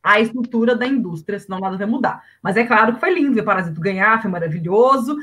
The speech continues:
e vão ver o que, que vai acontecer agora em dois mil e vinte. É um ano que promete muitos filmes bons, temos muitos filmes bons.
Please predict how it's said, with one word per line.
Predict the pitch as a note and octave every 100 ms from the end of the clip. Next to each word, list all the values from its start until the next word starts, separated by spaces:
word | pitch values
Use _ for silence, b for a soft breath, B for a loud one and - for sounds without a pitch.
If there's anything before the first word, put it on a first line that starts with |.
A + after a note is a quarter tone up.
| B
e | G3+
vão | G3 B3+
ver | G#3 A#3
o | B3+
que, | B3
que |
vai | G#3+ A#3
acontecer | B3 A#3+ A#3+ - A3+ A3+ A3+ -
agora | A3 G3+ G#3 G#3+ A#3 A3
em |
dois | A3 A3+ A3
mil | G#3 G#3+ A3+ B3
e | C4
vinte. | D4 F3 F#3+ A3+ - F#4+ -
É |
um | A3 A#3
ano | B3+
que | D4
promete | D4+ D#4 C4 -
muitos | C#4 D4
filmes | F4 G4 G#3
bons, | F#3+ B3+
temos | B3+ A3 E3+
muitos | G3+ B3+ C4
filmes | - G3+ F#3
bons. | D#3 D#3+ E3 F#3 F#4+ -